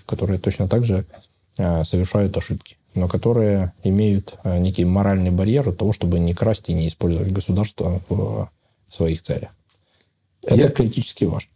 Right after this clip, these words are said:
Speaker 2: я вам задам последний вопрос. А, очень много было негативных прогнозов в последнее время, а, и в связи с эпидемией коронавируса, и не в связи с ней.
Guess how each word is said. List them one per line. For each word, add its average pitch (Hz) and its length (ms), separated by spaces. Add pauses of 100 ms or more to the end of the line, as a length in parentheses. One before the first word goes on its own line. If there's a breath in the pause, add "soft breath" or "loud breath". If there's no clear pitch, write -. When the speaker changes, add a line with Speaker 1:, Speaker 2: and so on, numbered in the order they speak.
(120)
Speaker 2:
я 104 260
вам 127 120
задам 113 340
последний 101 480
вопрос. 101 500 (500)
А, 101 460 (600)
очень 139 240
много 120 320
было 92 320
негативных 95 920
прогнозов 92 640
в - 460
последнее 92 600
время, 95 540 (800)
а, 98 380
и 160 100
в 151 80
связи 123 420
с - 160
эпидемией 104 480
коронавируса, 92 920 (160)
и 131 120
не 123 160
в 113 80
связи 110 400
с - 160
ней. 95 340